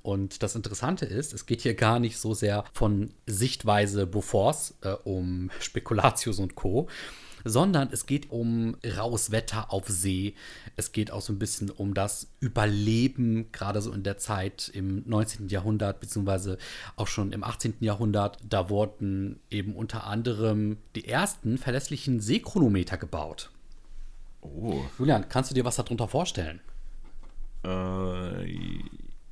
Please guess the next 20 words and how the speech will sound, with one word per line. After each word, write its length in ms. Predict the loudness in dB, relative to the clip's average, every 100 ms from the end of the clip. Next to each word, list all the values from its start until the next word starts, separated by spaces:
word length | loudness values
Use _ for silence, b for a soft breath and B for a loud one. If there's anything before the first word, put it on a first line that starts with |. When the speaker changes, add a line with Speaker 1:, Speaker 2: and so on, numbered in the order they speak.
| -14 -16 -20 -18 -16 -12 -12 -12 -6
Speaker 2:
also 180 | -2 4
man 140 | 6
musste 320 | 6 4 6 4
sich 100 | 4
ja 120 | -2
auch 120 | -2
irgendwie 480 | 0 2 2 2 0
zurechtfinden 560 | 0 0 0 -4 -4
auf 140 | -6 -6
See. 300 | -2 -2 -4 -8 -18 -18 B B B B B
Speaker 1:
Richtig. 320 | -4 2 2 4
Speaker 2:
Wahrscheinlich 380 | 2 2 2
hat 120 | 2 2
das 140 | -2
was 140 | -2
damit 340 | 4 4 4 0
dann 160 | -2
zu 120 | -2 -8
tun. 380 | -6 -6 -6 -10 -16 -16 -2
Speaker 1:
Exakt. 540 | -2 0 0 0 -2